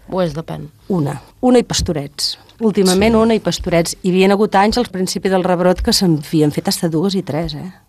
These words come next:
Speaker 2: I quatre, en un mateix any. Ara no.
Speaker 1: Quants dies ensageu a la setmana?
Speaker 2: Dos.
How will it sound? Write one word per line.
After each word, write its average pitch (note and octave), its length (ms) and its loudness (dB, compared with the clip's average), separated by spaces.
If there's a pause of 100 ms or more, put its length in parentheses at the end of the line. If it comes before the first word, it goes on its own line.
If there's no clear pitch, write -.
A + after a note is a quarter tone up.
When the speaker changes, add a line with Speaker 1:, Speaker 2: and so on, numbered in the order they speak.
(100)
Speaker 2:
I F#3+ 100 0
quatre, F3 560 -2 (500)
en E3+ 60 0
un E3 180 2
mateix D#3 280 -2
any. D#3+ 200 -4 (360)
Ara C#3+ 180 -6
no. C3 180 -10 (300)
Speaker 1:
Quants G3 300 2
dies G3 220 2
ensageu D#3+ 460 -6
a D#3 40 -8
la D#3 80 -10
setmana? D#3 440 -12 (100)
Speaker 2:
Dos. D3 400 -4